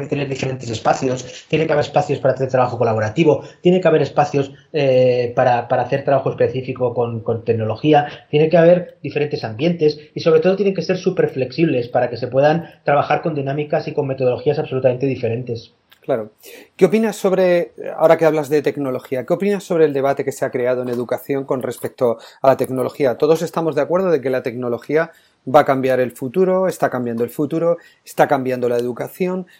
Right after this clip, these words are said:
Speaker 2: pero luego
Speaker 1: Sí.
Speaker 2: se genera un debate profundo
Speaker 1: Ujú.
Speaker 2: con respecto a, al uso dentro de las aulas. ¿Cuál es tu pensamiento, Salvador?
Speaker 1: A ver, yo creo que, que, que la introducción de las tecnologías,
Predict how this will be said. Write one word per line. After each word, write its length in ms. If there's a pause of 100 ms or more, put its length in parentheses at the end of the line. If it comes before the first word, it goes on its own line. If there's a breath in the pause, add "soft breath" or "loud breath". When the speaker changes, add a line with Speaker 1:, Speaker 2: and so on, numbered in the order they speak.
Speaker 2:
pero 140
luego 160
Speaker 1:
Sí. 80
Speaker 2:
se 160
genera 260
un 80
debate 320
profundo 640
Speaker 1:
Ujú. 240
Speaker 2:
con 160
respecto 640
a, 260
al 280
uso 260
dentro 380
de 100
las 260
aulas. 380 (520 soft breath)
¿Cuál 180
es 80
tu 100
pensamiento, 760
Salvador? 440 (2000)
Speaker 1:
A 80
ver, 160
yo 100
creo 220
que, 300
que, 440
que 160
la 120
introducción 720
de 120
las 720
tecnologías, 880